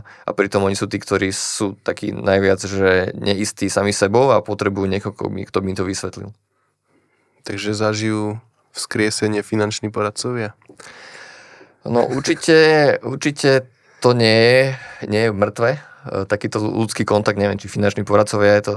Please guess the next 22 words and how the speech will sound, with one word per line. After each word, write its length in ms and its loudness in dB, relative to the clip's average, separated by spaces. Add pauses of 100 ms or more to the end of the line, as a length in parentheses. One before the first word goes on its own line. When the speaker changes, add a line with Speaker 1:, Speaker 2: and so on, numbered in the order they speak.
(100)
Speaker 1:
správne 400 0
slovo, 280 2
ktorý 240 2
sme, 200 -2
ktoré 200 -2
sme 120 0
hľadali, 380 4 (420)
ale 400 4
už 320 -4
len, 280 2
e, 20 -8 (580)
ten 200 2 (520)
nástup 680 0
umelej 360 2
inteligencie 800 0
a 640 -4 (120)
to, 280 -6
čo 160 -4
všetko 320 -4
teraz 480 0
dokáže, 600 2
e, 20 -16